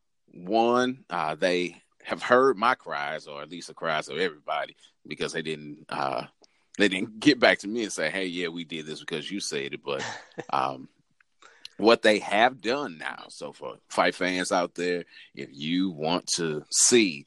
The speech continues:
Speaker 1: some of the wonderful stuff that's going on in, in One Championship,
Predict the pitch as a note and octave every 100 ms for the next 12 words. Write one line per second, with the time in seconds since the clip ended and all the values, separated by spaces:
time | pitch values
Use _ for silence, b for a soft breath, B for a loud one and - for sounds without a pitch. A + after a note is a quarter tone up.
0 | _ - - F#2+ D#2+ C#2 - D2+ D#2+ F3+
1 | F#3 B2+ F2+ - - - - D#2 D2 C2+
2 | C2+ C#2 C2+ - E2 C#2+ C#2+ C#2+ C#2 D#2+
3 | C#2+ C2 A#1+ A#1+ - -